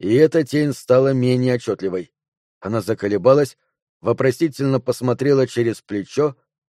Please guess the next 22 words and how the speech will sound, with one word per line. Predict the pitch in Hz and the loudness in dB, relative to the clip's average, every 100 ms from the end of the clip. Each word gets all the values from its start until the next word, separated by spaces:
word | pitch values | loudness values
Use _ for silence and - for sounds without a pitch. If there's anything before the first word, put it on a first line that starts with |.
| _ - | _ -14
и | 160 | -12
тут | - 160 | -6 -4
же | 117 135 | -2 -2
появилась | 127 123 131 139 131 - | 0 0 2 2 0 0
ещё | 135 127 - 165 143 | -4 -4 -6 -2 0
одна | 101 110 107 | 2 -2 -4
фигура | 107 113 147 135 | -4 0 2 2
в | 123 | 0
плаще | 139 120 - 139 120 | 0 -2 -2 -6 -6
с | |
капюшоном. | - 120 123 120 - 113 82 76 - _ _ _ _ _ _ | -6 -8 -6 -10 -8 -8 -8 -14 -16 _ _ _ _ _ _
Я | 85 113 120 | -6 -2 0
не | 127 | 0
мог | 147 117 | 0 -2
разглядеть | 107 104 120 117 120 123 | -2 -2 0 0 0 -4
ни | 110 120 | -2 0
лица | 120 104 - 120 | 0 -2 2 4
её, | 139 143 135 - _ _ | 4 4 -2 -6 _ _
ни | 98 113 104 | -8 -6 -6
тела. | - 110 131 131 _ _ _ _ _ | -4 0 2 0 _ _ _ _ _
Очень | 104 104 117 113 | -6 -6 -4 -2
маленькая, | 110 131 143 120 - | 0 0 -2 -6 -14